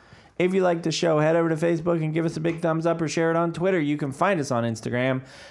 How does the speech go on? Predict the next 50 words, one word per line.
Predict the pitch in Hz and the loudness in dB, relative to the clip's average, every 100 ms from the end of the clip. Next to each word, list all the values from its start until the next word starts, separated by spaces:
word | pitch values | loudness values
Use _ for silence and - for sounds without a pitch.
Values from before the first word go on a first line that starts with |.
| - | -10
at | 90 85 - | -8 -8 -10
Sports | - 85 - | -8 -8 -6
Sports | - 95 - | -6 -4 -6
Sports | - 117 117 - | -4 -2 -2 -4
Pod. | - 131 131 113 - | -2 2 2 0 -2
Email | 127 131 110 | -2 0 0
us | 95 92 | -2 -2
at | 98 - | -4 -4
sports | - 123 113 | -2 -2 -2
sports | - 127 117 | -2 -2 -2
sports | - - 127 113 - | -8 -4 -2 -2 -6
pod | - 123 123 | -2 0 0
at | 110 | -2
gmail | 117 123 123 117 | -4 -2 0 0
dot | 123 - | 0 -2
com | 143 143 143 151 - - | 0 0 0 -4 -14 -8
and | - 156 147 | -2 0 0
Twitter | - 139 120 - | 0 2 2 0
at | 107 - | -2 -4
Sports | - 123 127 110 - | -6 -2 -2 -4 -6
X | 117 - | -6 -6
three | - 120 | -6 -6
Pod | 110 117 110 90 | -2 0 0 -2
with | 90 | -4
any | 107 | -4
questions, | 104 165 170 - 107 | -2 -2 -2 -4 -4
headlines, | 143 147 123 110 | -2 0 -2 -4
or | |
topics | 110 139 143 110 - - - - - | -4 -2 -2 -4 -8 -16 -20 -16 -4
you | 120 143 | 0 2
want | 131 123 | 0 -2
to | - | -4
discuss. | 117 117 - 143 107 - | -4 -4 -2 0 0 -2
Or | - 147 | -6 -2
maybe | 170 165 | 0 0
not, | 147 107 - | 0 -2 -4
'cause | 104 | -4
I | 117 | -2
don't | 117 113 | 0 0
know. | 92 82 | -2 -4
Season | - 120 117 | -4 -4 -2
two's | 127 127 | -2 -2
coming | - 131 131 | -2 0 0
up. | 127 - | 0 -2
Might | 120 110 | -4 -2
be | 107 | -2
a | 104 | -4
totally | 110 101 | -2 -2
different | 95 95 101 | -2 -4 -6
format. | - 123 127 123 | -4 -2 -2 -4